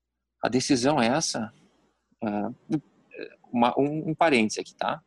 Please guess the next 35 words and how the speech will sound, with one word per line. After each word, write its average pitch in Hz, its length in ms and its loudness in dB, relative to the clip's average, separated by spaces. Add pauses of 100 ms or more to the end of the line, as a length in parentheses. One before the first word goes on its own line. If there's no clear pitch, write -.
(240)
Atividade, 127 640 0 (160)
a 104 220 0
atividade 113 600 -2
rural 120 600 2 (220)
não 107 280 -8
exige 135 640 -6 (140)
a 135 600 -6 (480)
ah, - 340 -10 (120)
tu - 100 -10
pode 104 280 2
ser - 120 -2
produtor 127 340 2
rural, 107 280 4
pode - 260 -2
ser, 113 720 -2
não, 113 180 -4 (160)
não, 117 200 -2
não 107 180 0
é, 110 160 -2
nunca, 123 440 -4 (120)
nunca 160 180 -2
foi - 160 2
exigido 131 580 2 (380)
tu 127 80 -2
ser - 140 0
produtor 123 380 0
rural, 120 300 4
tu - 80 -12
tem 139 160 -8
que - 100 -20
ter 135 100 -8
empresa. 113 560 -4 (200)
Nunca, 131 360 -4
nunca, 151 260 -10
nunca, 175 280 -10